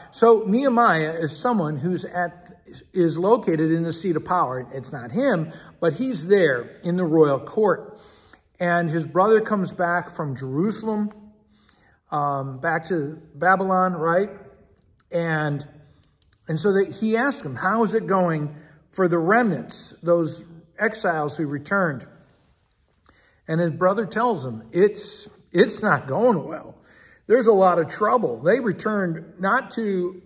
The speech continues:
you know, a flourishing city or anything like that. It's ruins. And how does Nehemiah respond? He responds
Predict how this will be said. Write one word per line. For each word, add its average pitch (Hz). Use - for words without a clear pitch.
you 196
know, 165
a 147
flourishing 185
city 202
or 170
anything 208
like 151
that. 240
It's 175
ruins. 226
And 202
how 262
does 208
Nehemiah 156
respond? 220
He 180
responds 220